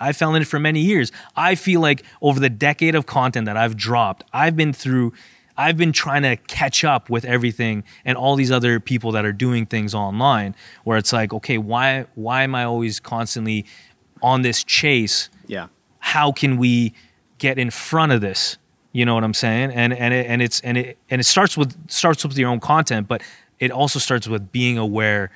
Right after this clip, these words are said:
Speaker 1: of what, like, if you think about it, a lot of the big guys, they do have their own podcasts. Why is that? Why is that? Okay, it's easier to make content. It's easier to start getting those clips and nuggets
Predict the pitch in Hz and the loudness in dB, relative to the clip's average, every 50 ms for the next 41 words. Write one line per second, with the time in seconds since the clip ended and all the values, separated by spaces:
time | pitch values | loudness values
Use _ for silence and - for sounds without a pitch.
0 | - - _ _ _ _ _ _ _ - 107 98 104 107 104 110 123 - - 127 | -18 -20 _ _ _ _ _ _ _ -8 -8 -8 -8 -10 -10 -8 -8 -8 -4 -2
1 | 131 127 - - _ _ _ _ _ _ - - - 156 - 147 139 - - 254 | -2 -2 -4 -8 _ _ _ _ _ _ -16 -6 -4 -2 0 2 0 0 2 0
2 | 285 202 143 120 104 101 98 107 107 113 117 123 135 143 156 147 127 113 101 110 | 0 0 0 0 -2 -2 -2 -2 -2 0 0 2 4 2 2 2 0 -2 0 2
3 | 131 131 117 104 - 127 147 180 147 110 110 110 110 123 120 117 151 165 147 147 | 2 2 2 2 0 2 2 2 2 0 0 -2 -2 -2 -2 -2 -2 0 0 0
4 | 135 131 127 127 123 127 123 113 - 127 117 160 160 - 98 82 - - - 117 | -2 -2 -2 -2 -2 -2 -2 -2 -2 -2 -2 -2 -4 -6 -8 -8 -8 -8 -4 -2
5 | 117 120 123 135 156 143 113 107 85 76 - - _ _ _ _ _ _ - 170 | 0 2 4 4 4 4 2 0 -4 -6 -10 -16 _ _ _ _ _ _ 0 2
6 | 202 226 233 226 208 165 131 113 101 98 123 131 - - 165 131 120 110 - - | 2 4 4 4 2 2 2 2 2 2 2 0 2 2 2 2 2 0 0 0
7 | 139 135 135 135 131 131 127 127 120 - - 135 131 123 113 - 107 101 104 - | 2 2 4 4 2 2 0 0 -2 -2 -2 -2 -2 0 0 -2 -4 -4 -6 -4
8 | - 135 127 123 123 123 120 120 110 - - - - - - - - - 127 123 | -2 -2 0 0 2 2 2 2 0 0 -6 -20 -20 -14 -10 -6 -2 2 2 2
9 | 120 - - - _ _ _ _ - 117 123 135 131 135 131 131 127 123 - - | 2 0 -4 -14 _ _ _ _ -10 -4 -2 0 2 2 2 2 2 0 -2 -4
10 | - - 143 135 120 - - 120 117 120 123 123 123 120 117 110 | -2 0 0 0 0 0 -2 -4 -2 0 0 0 0 0 -2 -2